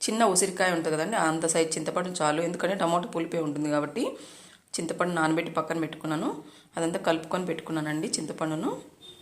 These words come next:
చిన్న ఉసిరికాయ అంత సైజు మాత్రమే చాలు, ఎందుకంటే ఇది పులుపు ఉంటుంది కాబట్టి ఎక్కువ అవసరం లేదు టమోటా, ఆ, లేకి చింతపండు పులుసు. చూడండి, ఈ విధంగా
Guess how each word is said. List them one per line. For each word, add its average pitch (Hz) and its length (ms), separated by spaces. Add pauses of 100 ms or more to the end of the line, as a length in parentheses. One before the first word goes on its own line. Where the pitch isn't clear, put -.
(400)
చిన్న 196 160
ఉసిరికాయ 175 400
అంత 160 160
సైజు 165 260
మాత్రమే 165 540
చాలు, 147 320
ఎందుకంటే 202 400
ఇది 196 100
పులుపు 180 300
ఉంటుంది 160 240
కాబట్టి 160 440 (340)
ఎక్కువ 175 220
అవసరం 160 320
లేదు 151 140
టమోటా, 151 600 (460)
ఆ, 165 120
లేకి 156 680
చింతపండు 165 400
పులుసు. 151 520 (840)
చూడండి, 165 220
ఈ 175 40
విధంగా 151 380